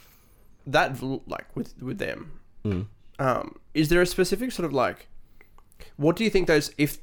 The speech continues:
Speaker 1: vaping wasn't a thing, what would those people be? Like, is it sort of like a, is it like a skate community? Like, is it that, do you think a lot of, is vaping and skating linked a lot, or is it
Speaker 2: Like, like, I, th-, I
Speaker 1: Do you
Speaker 2: know
Speaker 1: know
Speaker 2: what
Speaker 1: what,
Speaker 2: you
Speaker 1: do you know
Speaker 2: mean.
Speaker 1: what I'm
Speaker 2: Yeah, I know
Speaker 1: saying?
Speaker 2: what you're
Speaker 1: Like,
Speaker 2: saying. Like,
Speaker 1: what
Speaker 2: it's a
Speaker 1: sort
Speaker 2: little
Speaker 1: of
Speaker 2: bit, like, niche.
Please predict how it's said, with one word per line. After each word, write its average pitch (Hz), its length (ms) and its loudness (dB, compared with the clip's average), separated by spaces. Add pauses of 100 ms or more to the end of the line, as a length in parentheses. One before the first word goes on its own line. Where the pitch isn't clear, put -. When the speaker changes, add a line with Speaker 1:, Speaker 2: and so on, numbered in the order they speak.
Speaker 1:
vaping 151 680 2 (120)
wasn't 123 320 0
a - 140 -4
thing, - 480 -6
what 135 160 2
would 131 80 2
those 123 160 4
people 113 240 0
be? 67 380 -4
Like, 143 180 4
is 160 100 4
it 185 120 6
sort 196 200 4
of 196 60 4
like 196 140 6
a, 127 240 4 (460)
is 147 100 8
it 170 80 4
like 151 200 6
a 135 160 8
skate - 380 2
community? 139 460 4
Like, 127 160 -2
is 127 80 0
it 123 100 2
that, 127 220 2
do 127 80 0
you 127 40 0
think 131 220 2
a - 40 -2
lot 123 160 4
of, 95 100 -4 (100)
is 127 140 0
vaping 127 320 4
and 120 100 0
skating 127 420 2
linked 143 200 4
a - 20 2
lot, 135 300 4
or 131 200 8
is 127 100 4
it 92 180 2 (160)
Speaker 2:
Like, 131 280 4
like, 135 300 4
I, 135 100 4
th-, 123 160 0
I 151 60 6
Speaker 1:
Do 147 60 4
you - 0 -
Speaker 2:
know 156 60 6
Speaker 1:
know - 20 8
Speaker 2:
what 302 100 8
Speaker 1:
what, 302 80 10
Speaker 2:
you 196 60 6
Speaker 1:
do 233 60 6
you 262 60 6
know 311 60 8
Speaker 2:
mean. - 20 8
Speaker 1:
what 320 60 6
I'm 302 60 6
Speaker 2:
Yeah, 143 80 10
I - 20 8
know 131 60 8
Speaker 1:
saying? 143 80 8
Speaker 2:
what 147 80 8
you're 170 100 6
Speaker 1:
Like, 160 80 10
Speaker 2:
saying. 131 140 6
Like, 131 100 8
Speaker 1:
what - 80 6
Speaker 2:
it's 127 60 4
a 139 80 6
Speaker 1:
sort - 20 10
Speaker 2:
little 143 140 10
Speaker 1:
of 135 60 6
Speaker 2:
bit, 131 120 10
like, 113 160 4
niche. 104 520 2